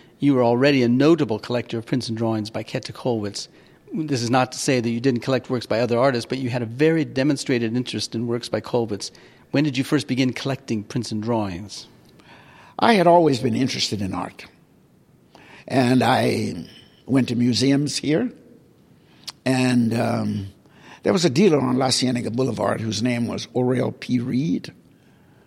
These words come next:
Speaker 2: O P, the initials he went by, Reed.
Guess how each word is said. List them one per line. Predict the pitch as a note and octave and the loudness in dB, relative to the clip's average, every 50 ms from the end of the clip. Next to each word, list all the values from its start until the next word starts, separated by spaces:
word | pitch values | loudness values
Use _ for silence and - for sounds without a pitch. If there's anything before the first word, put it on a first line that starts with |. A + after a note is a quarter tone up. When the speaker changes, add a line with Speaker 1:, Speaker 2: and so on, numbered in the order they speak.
| _ _ | _ _
Speaker 2:
O | - C3 C#3 C#3+ D3 D3 | 0 2 2 2 2 0
P, | - - - D3 C3+ B2 C#3+ - - - - - _ _ _ _ _ _ _ | -4 -4 -2 0 2 2 0 -2 -8 -14 -20 -20 _ _ _ _ _ _ _
the | - A#2 A#2+ | -6 -4 -2
initials | A2+ A#2 B2 - - G#2 G#2+ - | -2 -2 -2 -2 -2 -4 -4 -4
he | A#2 A2 | -4 -2
went | G#2+ A2 A#2 A#2 | -2 -2 -2 0
by, | B2 C#3 D3 E3+ F3 - - | 0 0 0 -2 -6 -8 -10
Reed. | - - B2 B2+ D3 E3 E3+ - - | -4 0 0 0 2 0 -2 -4 -8